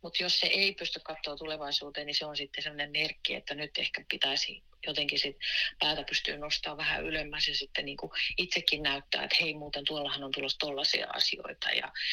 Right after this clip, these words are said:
ja hei, kohta tulee sitä ja kohta tulee tätä. Että se on se, että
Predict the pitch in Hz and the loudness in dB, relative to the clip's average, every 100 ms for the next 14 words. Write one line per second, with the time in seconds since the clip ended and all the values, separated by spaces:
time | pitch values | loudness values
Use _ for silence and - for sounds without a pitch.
0 | - - 131 131 - - - - 147 - | 0 0 0 0 -4 -12 0 2 2 -2
1 | 156 - - 147 139 139 - 147 143 127 | -6 -4 -4 -2 2 2 2 0 0 -2
2 | - 147 143 - 139 131 139 139 131 - | -4 -2 -2 0 -2 -4 -4 -4 -2 -2
3 | - - 170 175 170 170 - - | -2 -4 0 2 2 2 -2 -6